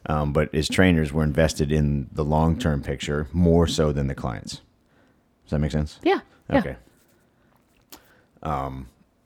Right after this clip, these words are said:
Speaker 1: but what it's looking like now, and we see people now that,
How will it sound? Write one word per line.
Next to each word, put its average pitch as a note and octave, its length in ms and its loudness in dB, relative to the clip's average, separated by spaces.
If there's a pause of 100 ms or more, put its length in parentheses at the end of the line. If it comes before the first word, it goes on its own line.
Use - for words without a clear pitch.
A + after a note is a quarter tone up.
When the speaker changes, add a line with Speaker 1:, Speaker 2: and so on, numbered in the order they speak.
(160)
Speaker 1:
but D#2 160 -2
what F2 220 2
it's E2 160 -2
looking F#2 220 4
like D#2 200 2
now, C#2 360 0 (1400)
and E2 140 0
we G#2+ 100 8
see F#2 180 2
people C#2+ 300 -2
now D2 200 0
that, C2+ 200 -6